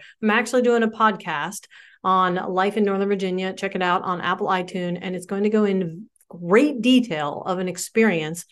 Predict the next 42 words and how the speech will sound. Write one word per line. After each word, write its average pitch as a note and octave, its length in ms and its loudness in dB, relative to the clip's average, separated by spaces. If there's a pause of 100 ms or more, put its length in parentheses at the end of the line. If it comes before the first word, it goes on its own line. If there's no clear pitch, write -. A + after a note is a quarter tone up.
(120)
that F3+ 140 -4
a - 20 -2
homeowner A#3 640 4
had, D#3+ 480 2 (220)
actually B3+ 260 -2
two D#4+ 160 4
homeowners, F#3 520 2 (400)
that F#3+ 80 -4
somehow G#3+ 580 4 (100)
this G3 160 -4
all B3+ 220 6
linked B3 180 4
together G#3 480 -2
and F3 180 -8
this E3+ 220 -8
whole C#4 440 4
picture G#3+ 440 -6
became F#3 380 -4
clear A3 240 2
to F3+ 80 2
me D3+ 260 -2 (380)
that F#3 120 0
I C4+ 160 4
feel A#3 260 2
that G3 140 -2
homeowners F#3 680 0
need G#3+ 440 2
to A3 100 0
know G3+ 220 2
about. C#3+ 280 -4 (220)
Now, G#3 100 0
it C4 100 0
doesn't D4 240 0
matter A3+ 220 2
what A3+ 220 -2
state A3 320 0
you're G3+ 180 -2
in, F#3 440 -4
what G#3+ 180 -2
county G#3 340 0
you're F#3+ 160 0
in, F3 400 -2